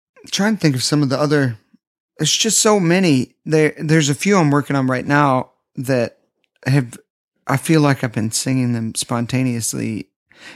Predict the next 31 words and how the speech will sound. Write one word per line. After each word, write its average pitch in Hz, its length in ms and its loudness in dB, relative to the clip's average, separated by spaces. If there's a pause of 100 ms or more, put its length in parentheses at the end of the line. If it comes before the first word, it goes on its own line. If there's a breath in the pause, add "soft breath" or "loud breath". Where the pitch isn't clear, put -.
(120 loud breath)
'Cause 190 240 2 (560)
you 190 120 -2
sing 233 260 2
something 196 440 0
once 170 260 2
and 139 120 0
it - 140 -6
becomes 131 380 -4
part 135 240 -2
of 117 100 -8
your, 120 160 -6
like, 117 400 -8 (560)
"Oh, 160 220 2
well, 139 420 -2 (640)
now 165 300 4
it's, - 340 -6 (120)
it's 135 300 -4 (720 soft breath)
something 151 400 2
I 127 60 2
might 127 300 0
use 123 340 0
later." 123 400 -4
So 139 360 2
I've 139 280 -2 (120)
had 151 440 2
these 143 200 2
ideas, 131 600 0
these 120 160 -4
spontaneous 123 720 -2
bits - 380 -6
that - 280 -10